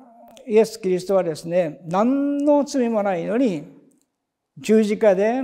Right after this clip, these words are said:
死んで、そして葬られて、三日目に復活して、今も天の父なる神様の右の座に座しておられ、力強く生きておられます。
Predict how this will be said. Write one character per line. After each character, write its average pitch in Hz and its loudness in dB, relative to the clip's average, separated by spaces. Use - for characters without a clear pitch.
死 - -8
ん 208 0
で、 175 2
そ 196 -8
し - -14
て 214 -2
葬 185 -2
ら 180 -4
れ 156 -6
て、 - -6
三 180 -2
日 262 4
目 240 0
に 208 -4
復 180 -6
活 254 2
し - -8
て、 196 0
今 269 4
も 202 0
天 254 6
の 214 -2
父 - -12
な 214 -2
る 185 -4
神 226 -6
様 190 -6
の 185 -2
右 190 0
の 269 6
座 254 4
に 196 -4
座 196 2
し 240 -6
て 170 0
お 185 -4
ら 175 0
れ、 156 -8
力 320 0
強 294 0
く 233 -8
生 220 -2
き - -18
て 180 -2
お 175 -4
ら 175 2
れ 175 2
ま 170 -6
す。 - -14